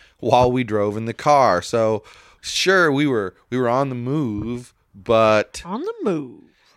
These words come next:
Speaker 1: it also goes to show you that you can fit these things in while conducting business.
Speaker 2: It was not the most pleasant thing to type on a laptop while driving. I have to say, I didn't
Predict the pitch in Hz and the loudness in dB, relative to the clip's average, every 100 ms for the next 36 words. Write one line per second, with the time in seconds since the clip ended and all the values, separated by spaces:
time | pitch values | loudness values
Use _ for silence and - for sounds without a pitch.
0 | - 113 123 131 139 123 127 - 120 - | -2 2 4 4 0 0 -2 -2 -6 -2
1 | 127 127 135 107 104 110 107 107 - 104 | 0 0 0 -2 -2 0 0 -2 -4 -8
2 | 107 - 127 123 123 110 - 120 117 - | -6 -2 -2 0 -2 -4 -6 -4 -4 -6
3 | 107 107 - 110 101 98 92 113 110 90 | -10 -10 -8 -6 -4 -4 -4 -4 -4 -6
4 | 90 110 _ _ _ _ - 104 113 117 | -6 -10 _ _ _ _ -4 2 4 4
5 | 113 110 107 113 - 120 120 120 147 131 | 2 -2 2 2 2 -6 0 4 4 2
6 | 87 67 60 - - 311 302 349 381 381 | -8 -12 -12 -8 -2 0 0 0 -2 0
7 | 392 359 - 202 190 226 240 240 262 269 | -4 -2 2 2 0 -4 2 4 4 0
8 | 269 254 247 247 247 247 240 247 - 247 | -4 0 0 0 -2 -2 -2 -2 -4 -4
9 | 247 240 247 240 254 262 285 _ _ - | -2 2 2 2 0 -6 -14 _ _ -18
10 | 202 202 214 208 - 185 196 175 185 190 | -6 0 0 -2 -2 0 2 0 -2 -8
11 | 156 | -18